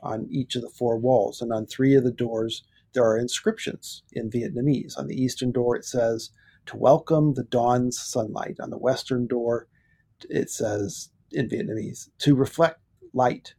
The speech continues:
on the southern," and on the southern door, it says, "Directed to the sun, to sunlight." Severian thinks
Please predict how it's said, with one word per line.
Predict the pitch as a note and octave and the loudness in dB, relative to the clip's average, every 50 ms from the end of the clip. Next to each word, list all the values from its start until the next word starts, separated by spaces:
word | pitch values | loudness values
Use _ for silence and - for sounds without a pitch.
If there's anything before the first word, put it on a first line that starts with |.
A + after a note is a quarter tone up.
| _ _ _ | _ _ _
on | - A#2+ A2 | -6 -6 -6
the | A2 - | -6 -10
southern," | - - A#2 G#2+ A2+ G#2 G#2 G2+ - - _ - | -4 -2 -2 0 0 -2 -4 -6 -10 -12 _ -6
and | - - C3 A#2 | -2 -2 0 2
on | B2 A#2 A#2 | 2 0 0
the | A2+ | -2
southern | - - D3+ D3 D3 C#3 B2+ B2 | -4 2 4 6 6 6 4 4
door, | A2+ B2 A2+ G#2+ G#2+ G#2+ - _ _ _ _ _ _ _ | 0 -2 -4 -2 -4 -4 -6 _ _ _ _ _ _ _
it | - G#2 - | -10 -10 -8
says, | - - - G2+ G2+ - - | -6 -4 -4 -4 -4 -4 -8
"Directed | _ - B2 B2 B2 - - - A#2+ - - | _ -2 2 2 2 2 0 -8 -10 -8 -12
to | - | -12
the | - - | -12 -12
sun, | A2+ - - A#2 - - - | -10 -8 -6 -6 -6 -8 -4
to | - C3 | -4 -4
sunlight." | - - C3 A#2 G#2 - - - - - _ _ _ _ _ _ _ _ _ _ _ _ | 0 0 0 0 0 -4 -8 -8 -10 -12 _ _ _ _ _ _ _ _ _ _ _ _
Severian | - - B2 D3+ D#3 E3 E3+ D#3+ D3 C#3 C3 B2+ A#2+ A#2 - - - _ _ _ _ _ - | -8 0 6 8 10 10 12 10 10 8 6 4 0 -2 -8 -14 -20 _ _ _ _ _ -20
thinks | - - D3+ C#3 B2+ A#2+ - - - - - - - | 2 4 6 6 6 2 -4 -4 -4 -4 -4 -6 -8